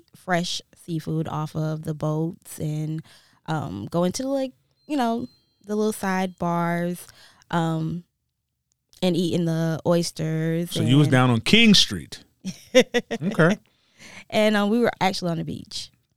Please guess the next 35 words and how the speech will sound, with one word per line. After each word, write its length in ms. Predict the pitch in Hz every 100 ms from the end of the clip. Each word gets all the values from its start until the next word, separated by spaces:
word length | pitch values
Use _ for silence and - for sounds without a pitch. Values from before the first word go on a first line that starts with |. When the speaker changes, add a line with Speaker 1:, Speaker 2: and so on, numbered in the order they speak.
| - 208
Speaker 2:
Okay, 240 | - 214
cool. 260 | - 262 156 - _ _
Speaker 1:
Yeah. 240 | - - - - _ - 208
Speaker 2:
Okay. 180 | - 196 - -
Speaker 1:
It's, 160 | 175 170 -
I 140 | 190
believe 320 | 190 208 202
it's 100 | 190
pronounced, 540 | - 180 170 165 - - - -
'cause 120 | 226
I 80 | 311
call 240 | 339 330
it 180 | 269 - -
Speaker 2:
Folly? 40 |
Speaker 1:
Folly. 640 | - 131 139 208 269 311 - _ _
Speaker 2:
Folly? 380 | 110 110 147 226 -
Speaker 1:
But, 160 | 226 196
like, 240 | 190 196
somebody 260 | 247 247 240
else 100 | 240
is 100 | 214
like, 120 | 202
"No, 120 | 208
it's 100 | 226
Foley." 580 | - 185 220 156 151 185 -
Speaker 2:
No, 260 | 123 123 127
Speaker 1:
So, 80 | 220
Speaker 2:
it's 80 | 202
Speaker 1:
like, 160 | 170 175
Speaker 2:
Fa. 40 | 120
Speaker 1:
Folly. 640 | 190 - 165 170 165 196 -
Speaker 2:
Fa. 280 | 107 107 131
Speaker 1:
Yeah, 160 | - - -
we 200 | - 185
were 300 | 170 165